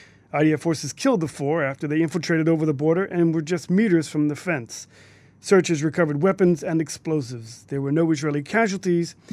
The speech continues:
Israel said they were terrorists but did not identify them, adding that they only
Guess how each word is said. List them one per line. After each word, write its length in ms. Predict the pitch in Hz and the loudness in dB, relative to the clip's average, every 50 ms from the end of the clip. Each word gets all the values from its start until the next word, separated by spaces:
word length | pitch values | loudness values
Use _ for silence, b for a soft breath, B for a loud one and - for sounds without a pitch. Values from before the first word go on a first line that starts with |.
| B B B B B - | B B B B B -4
Israel 260 | 196 185 175 202 180 | -2 0 2 2 0
said 300 | 139 - 190 180 180 151 | 2 2 2 0 2 4
they 140 | 170 170 170 | 4 4 4
were 120 | 165 170 | 4 2
terrorists 600 | - - - 262 262 226 196 170 165 170 165 - - | 0 4 6 8 8 8 8 6 4 0 -2 -2 -2
but 140 | 170 156 143 | -2 0 0
did 140 | 165 160 | 2 2
not 160 | 175 190 202 185 | 2 2 2 2
identify 600 | 175 165 147 220 247 254 185 - - 147 139 139 | 0 0 0 0 0 0 -2 -2 -2 -2 0 0
them, 240 | 143 156 170 180 - | 0 -2 -2 -4 -4
adding 340 | 160 156 160 160 165 160 156 | -4 -4 -2 0 0 0 0
that 140 | 156 151 151 - _ _ | 0 -2 -6 -12 _ _
they 300 | - 170 160 156 156 156 - | -4 -2 0 0 0 -2 -2
only 480 | - 175 170 165 160 160 156 151 147 | 2 4 4 4 4 4 2 0 -2